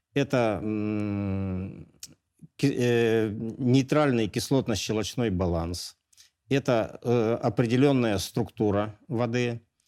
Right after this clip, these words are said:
Это, э, э, восстановительные свойства воды. Это, э, частотные характеристики, э, э, воды.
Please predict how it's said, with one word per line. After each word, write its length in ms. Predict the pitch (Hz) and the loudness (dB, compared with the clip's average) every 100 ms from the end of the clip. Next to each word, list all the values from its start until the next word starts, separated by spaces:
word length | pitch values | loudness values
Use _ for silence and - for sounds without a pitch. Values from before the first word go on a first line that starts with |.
| _ - | _ -2
Это, 460 | 151 139 110 - - | 0 2 0 -2 -4
э, 440 | 117 107 104 101 101 101 80 95 80 - - - - - | 0 2 2 0 -2 -4 -8 -10 -12 -16 -18 -18 -18 -14
э, 920 | 107 107 104 104 101 101 98 98 101 | -8 -4 -2 -2 0 0 0 -2 -4
восстановительные 880 | 113 120 123 131 135 131 123 113 107 | -2 -2 0 0 2 0 0 0 0
свойства 520 | 95 - 98 92 - 110 | -2 -2 -2 -2 -2 -2
воды. 520 | 120 120 139 135 - _ _ _ - _ _ - | 0 0 0 -2 -8 _ _ _ -20 _ _ 0
Это, 460 | 147 147 120 98 - | 2 4 2 2 0
э, 240 | 110 110 | -2 -2
частотные 680 | - 135 - 151 123 123 107 | -2 -4 2 2 2 0 0
характеристики, 1040 | 117 107 - 104 92 92 - - 127 131 - | 0 -2 -2 -2 0 -2 -6 -6 -4 -4 -8
э, 260 | - 117 117 - - | -4 -2 -4 -8 -16
э, 420 | - 120 120 - - | -6 -4 -4 -6 -4
воды. 560 | 107 127 131 127 123 | 0 0 2 0 -2